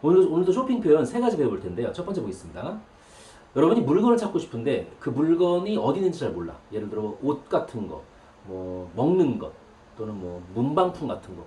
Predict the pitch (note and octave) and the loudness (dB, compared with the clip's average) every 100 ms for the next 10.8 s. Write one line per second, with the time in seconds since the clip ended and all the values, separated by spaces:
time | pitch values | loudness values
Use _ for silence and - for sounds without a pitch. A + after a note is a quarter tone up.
0 | C#3 D3 - C4 A#3 - A#2+ E3 - - | -2 -2 -2 -2 -2 -2 -2 -2 -4 -10
1 | - - - - F3+ F3+ D3+ A3 F#3 D3+ | -20 -20 -12 0 2 4 2 2 2 0
2 | A2+ B2 G#2+ E2+ E2+ - - - - - | 0 -2 -4 -8 -12 -16 -20 -20 -20 -14
3 | - - D3 - E3+ - - - - G#3+ | -10 -6 -6 -6 -12 -20 -20 -4 0 4
4 | G3 G3 F#3 - G#3 G#3+ - D3+ D#3 D3 | 4 2 0 0 -2 -2 -8 -4 0 0
5 | A3 A3 - - - - G3+ G3+ C#3 A#3+ | -2 -4 -6 -20 -20 -14 4 6 6 4
6 | A#3+ G#3 C3+ - A2+ - - - F3+ B3+ | 2 2 0 -2 -4 -4 -4 2 4 6
7 | G3+ F3 D#3+ A#2+ F#2 F2+ F3+ F#3 A2 C#3 | 4 4 2 2 -2 -4 -6 -6 -6 -6
8 | C3+ - - A#2 G#2+ G#2 F#2 F2 D#2 - | -6 -8 -6 -4 -4 -4 -6 -8 -12 -12
9 | - - - - - A2 C3 A3 - F#3 | -16 -16 -16 -16 -14 -8 -2 0 2 0
10 | G#3+ G#3+ F#3+ A#2 - G#2 D#3+ | 0 -2 -2 -4 -6 -8 -8